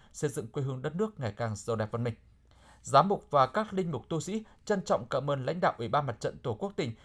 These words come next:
các sở, ban ngành đã dành sự quan tâm, chúc mừng lễ Phục sinh, một lễ trọng của đồng bào Công giáo. Đồng thời cho biết, trong thời gian qua, đồng bào Công giáo trong tỉnh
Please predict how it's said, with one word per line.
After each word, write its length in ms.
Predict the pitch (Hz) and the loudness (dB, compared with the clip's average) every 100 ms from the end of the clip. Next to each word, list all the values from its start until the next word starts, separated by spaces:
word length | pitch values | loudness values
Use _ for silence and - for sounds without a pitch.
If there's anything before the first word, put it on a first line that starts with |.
| - | -12
các 160 | - 214 | -8 -8
sở, 240 | - 190 151 | -2 0 2
ban 140 | 143 | 0
ngành 240 | 135 113 73 | -2 -4 -2
đã 140 | 104 | -4
dành 220 | - 120 | -4 -8
sự 200 | - - - | -8 -12 -2
quan 160 | - 160 | -2 4
tâm, 200 | 185 160 - | 2 2 -6
chúc 200 | - 214 | -8 -2
mừng 200 | 160 110 113 | -2 -2 -6
lễ 260 | 110 139 185 - _ - | -4 -4 -4 -10 _ -8
Phục 160 | 113 | -6
sinh, 180 | - 143 - - - | -4 -6 -8 -20 -8
một 140 | 135 139 | -2 0
lễ 160 | 170 - | 0 0
trọng 220 | 220 117 | -2 -2
của 100 | 147 | -2
đồng 160 | 127 120 | -2 0
bào 140 | 110 | -2
Công 220 | - 180 | -2 -6
giáo. 300 | 151 131 175 - - - - | 2 4 4 -2 -20 -18 -2
Đồng 160 | 120 | -2
thời 200 | 113 110 104 | 0 -2 -2
cho 120 | - | -4
biết, 340 | 151 233 - - | -2 -2 -4 -6
trong 180 | 156 123 | -4 -4
thời 120 | 107 | -6
gian 160 | 123 113 | -4 4
qua, 180 | 135 - - - | 4 4 -8 2
đồng 180 | 165 156 | 4 6
bào 160 | 151 | 4
Công 200 | 151 180 | 2 -2
giáo 180 | 165 147 | -2 -2
trong 200 | 156 190 | -2 -4
tỉnh 200 | 180 131 | -4 -6